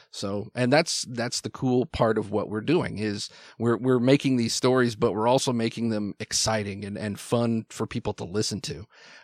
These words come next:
And I, it's changed the way I play a game. It's changed the way I run a game, you know, because I'm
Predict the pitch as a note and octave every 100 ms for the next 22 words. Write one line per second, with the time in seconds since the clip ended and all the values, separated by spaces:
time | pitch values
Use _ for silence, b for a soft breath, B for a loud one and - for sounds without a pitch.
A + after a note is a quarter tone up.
0 | B - A#2+ A2+ A2 B2 B2 C3+ B2 -
1 | - C#3+ C#3 C3+ A2+ A2+ A#2 A2+ A#2 -
2 | A#2+ A2+ G2+ A2+ A#2+ - - B2 A#2+ A2+
3 | A#2 A2+ A2 A2+ B2+ A#2+ A#2 - b b
4 | b b _ G#2+ G2 G#2+ A2 A2+ - A#2
5 | G#2+ - - A2+ A2